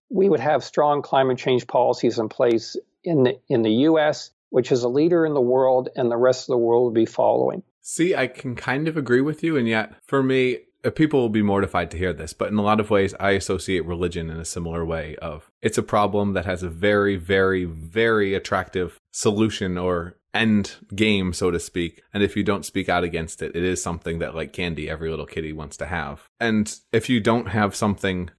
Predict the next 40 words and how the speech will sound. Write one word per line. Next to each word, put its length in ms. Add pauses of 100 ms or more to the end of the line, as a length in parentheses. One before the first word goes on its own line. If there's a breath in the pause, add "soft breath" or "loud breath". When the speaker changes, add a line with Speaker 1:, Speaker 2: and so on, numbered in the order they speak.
(140)
Speaker 2:
pushing 360
against 600
the 220
attractive 580
proposition, 640
pushing 320
against 420
the, 240 (220 soft breath)
"Oh, 80
don't 220
worry, 240
this 160
guy 180
isn't 260
falling, 360
everything's 420
good," 320 (200)
then 120
I 100
think 240
you 80
st-, 260
it 140
still 300
kind 240
of 120
creates 480
the 120
problem 540
in 180
and 100
of 120
itself, 500
because 400 (200)
we 200
want 560
to 460
have 300
the 220
easy 600